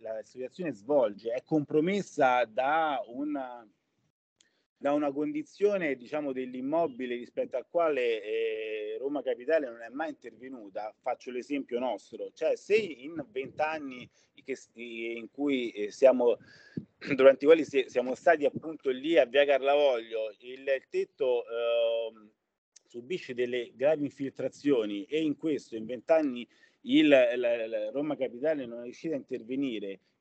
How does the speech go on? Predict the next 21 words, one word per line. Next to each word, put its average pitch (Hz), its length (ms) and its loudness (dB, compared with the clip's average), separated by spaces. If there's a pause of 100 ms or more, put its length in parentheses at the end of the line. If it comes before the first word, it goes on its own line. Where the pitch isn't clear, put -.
e 127 360 0
chiaramente 120 840 0
una 117 180 -16
situazione 123 420 -6
del 123 60 -10
genere 123 460 0 (100)
compromette 131 800 -2
inevitabilmente, 104 1120 -4 (440)
eh, 110 400 4
quantomeno 135 480 4
limita 139 340 4
le 110 60 0
attività 123 380 4
che 117 80 0
si 117 140 -12
svolgono 117 420 2
all'interno, 113 600 -4
come 226 240 0
può 160 220 -2
pretendere 113 600 2
l'amministrazione 117 880 -4